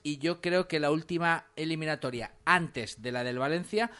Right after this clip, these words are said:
se cierra la primera semana de agosto, es decir, que será cuando luego hay una semana de descanso y luego empieza a jugar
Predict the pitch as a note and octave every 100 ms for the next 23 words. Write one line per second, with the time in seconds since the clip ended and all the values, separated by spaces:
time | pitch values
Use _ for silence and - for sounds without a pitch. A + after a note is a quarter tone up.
0 | - - - C#3 D3+ D#3 E3+ D#3+ C3+ C3
1 | C#3 C3 C3 C#3+ C3 A2 A2 - - -
2 | - A#2+ A#2 C#3+ C#3+ B2+ A2+ A2 A#2+ A2
3 | G#2 G#2+ A#2+ A#2+ B2 C3 B2+ C3 B2+ B2+
4 | B2+ B2 B2+ C3+ C#3 E3 F3+ G#3 D3 C#3
5 | C3 C#3 C3 B2+ B2+ B2+ C3+ D#3